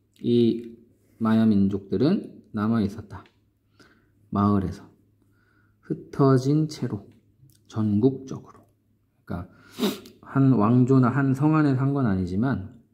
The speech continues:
있긴 있었다는 거야. 마야어를 말하는 사람들은 여전히 거기에 있다. 여러 마을에 흩어져 있다는 거지.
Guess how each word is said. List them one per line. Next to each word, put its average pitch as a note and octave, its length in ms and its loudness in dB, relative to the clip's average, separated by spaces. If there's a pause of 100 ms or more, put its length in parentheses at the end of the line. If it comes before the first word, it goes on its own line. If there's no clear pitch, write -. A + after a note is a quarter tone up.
(280)
있긴 B2+ 480 -4
있었다는 A2 540 -4
거야. - 180 -18 (800)
마야어를 D#3+ 1080 2
말하는 A#2+ 380 0
사람들은 B2 920 -2
여전히 A2 400 0
거기에 G#2 420 -2
있다. - 400 -10
여러 G2 200 -2
마을에 G2 440 0
흩어져 G#2 380 -6
있다는 G2 360 0
거지. A#2+ 440 -2